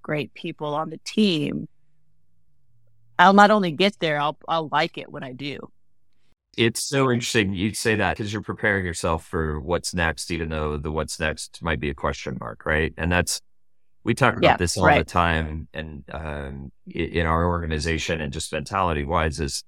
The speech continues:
Speaker 2: is you sort of, you know, athletes don't sort of start preparing when they know what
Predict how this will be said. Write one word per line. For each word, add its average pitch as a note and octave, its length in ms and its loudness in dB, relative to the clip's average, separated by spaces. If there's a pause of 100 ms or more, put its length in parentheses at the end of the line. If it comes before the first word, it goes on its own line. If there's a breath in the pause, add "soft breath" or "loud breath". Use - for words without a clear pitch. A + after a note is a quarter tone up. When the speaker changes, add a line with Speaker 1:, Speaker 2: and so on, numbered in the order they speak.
(460)
Speaker 2:
is D#3+ 300 -2 (380)
you G#2+ 100 -4
sort E3 240 0
of, - 120 -4
you G2+ 180 -6
know, E2 180 -4 (120)
athletes A#2+ 540 0
don't G#2 320 -2 (100)
sort G2 220 -2
of F2 80 -6
start F#2 240 0
preparing F2+ 500 0
when F#2 120 -6
they E2+ 100 -2
know E2 440 -4 (240)
what D#2+ 180 -18